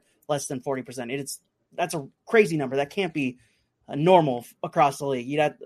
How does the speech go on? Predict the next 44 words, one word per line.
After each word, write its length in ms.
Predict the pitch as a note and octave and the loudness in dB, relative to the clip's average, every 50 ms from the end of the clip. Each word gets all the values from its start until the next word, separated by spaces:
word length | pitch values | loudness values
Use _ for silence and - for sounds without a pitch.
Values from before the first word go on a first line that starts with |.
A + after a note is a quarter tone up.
| - D#3 | -14 -8
we'd 140 | D3+ D3+ E3 | -4 -2 -2
have 100 | D#3+ D#3 | 0 0
to 80 | D3+ | 0
look 160 | D3 C#3+ C#3 - _ _ _ _ _ _ _ - | -2 -2 -4 -6 _ _ _ _ _ _ _ -4
much 160 | D#3+ D3+ D3 | -4 -4 -4
deeper 260 | - E3 D#3 D3+ D3+ C#3+ | -2 -2 -2 -2 -2 -4
into 140 | C#3+ C#3+ | -2 -2
the 80 | C3+ C#3 | -2 0
rest 180 | C#3+ C#3+ C#3 - | 0 -2 -2 -6
of 40 | |
the 60 | - C3 | -14 -12
teams 260 | - D#3 D3+ C#3 B2 | -8 -8 -8 -6 -8
in 60 | B2+ | -8
the 60 | B2+ | -8
league, 140 | B2+ B2 A#2+ | -10 -8 -6
but 140 | C3+ C3+ C3+ _ | -8 -8 -8 _
that 160 | - D#3+ F3+ G3 | -2 0 2 2
is 180 | F#3 F3 - | 0 -2 -2
such 160 | - G3 E3 | -4 -4 -2
a 60 | E3+ C#3+ | -2 -4
weird 580 | C3+ C3+ C#3+ E3 F3+ F#3 F3 E3+ D#3+ D3 C#3+ C#3+ _ _ _ _ _ _ _ - | -4 -2 0 2 2 2 2 2 0 -2 -4 -6 _ _ _ _ _ _ _ -4
thing 300 | F3+ E3+ E3 D#3+ D3 C3 | -2 0 0 0 0 -2
to 100 | - C#3 | -6 -4
happen 420 | A#2+ D3+ D3+ D#3 - D3 B2+ B2+ | 0 2 2 2 2 0 -8 -6
for 200 | B2 - D#3 D3 | -4 -2 -2 0
this 120 | C#3 C#3 C3+ | 0 -2 -4
team 220 | - D3+ C#3+ C#3 | -4 -6 -6 -6
'cause 120 | C#3 D3+ C#3 | -6 -6 -6
it's, 380 | D3+ C#3 - - - - - - | -6 -6 -8 -10 -10 -10 -10 -8
it's 200 | E3 D#3+ - E3 | -10 -8 -8 -8
a 40 | |
stretch, 440 | C#3+ - - - F#3+ F#3+ - - - - _ _ _ _ - - - | -10 -6 -4 -2 -4 -4 -4 -10 -14 -16 _ _ _ _ -20 -16 -10
it's 160 | - E3 D#3+ | -10 -8 -6
a 120 | D#3+ D3 C3+ D3 | -6 -6 -6 -6
run 360 | D#3 D#3+ G3 G3+ G3 F3 D#3 D3+ | -2 0 2 2 2 2 0 0
now 160 | D#3 D#3 D3+ | 0 -2 -2
going 240 | D3 D#3+ D#3+ D#3 D#3 | -2 -2 -2 -2 -2
on 140 | C#3+ C3+ | -4 -6
three 260 | - - E3 E3+ E3 E3 | -8 -10 -8 -6 -4 -4
years. 240 | D#3+ D#3 C#3+ C#3 _ _ _ _ _ _ - | -2 -4 -4 -6 _ _ _ _ _ _ -10
I 60 | D#3 | -10
could 100 | D3 C#3+ | -10 -6
keep 160 | - F#3 D3+ | -4 -4 -2
looking, 500 | C3+ C#3 F3+ F#3 - D#3 C#3 C3+ C3 B2+ | 0 0 0 0 0 0 -2 -2 -4 -6